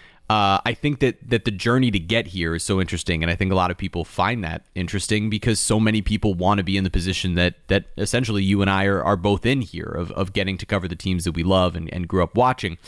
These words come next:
So for you, you know, when did you fall in love with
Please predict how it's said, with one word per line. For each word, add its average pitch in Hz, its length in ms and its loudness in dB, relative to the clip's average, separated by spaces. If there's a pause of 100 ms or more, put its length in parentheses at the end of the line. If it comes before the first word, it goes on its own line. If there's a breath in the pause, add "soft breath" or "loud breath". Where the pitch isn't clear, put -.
(360 loud breath)
So 190 140 2
for 185 100 -2
you, 185 440 2
you 165 120 2
know, 165 240 4 (400 soft breath)
when 202 320 2
did 185 260 2
you 180 320 4
fall 151 420 0
in 135 120 2
love 123 480 2
with 117 180 0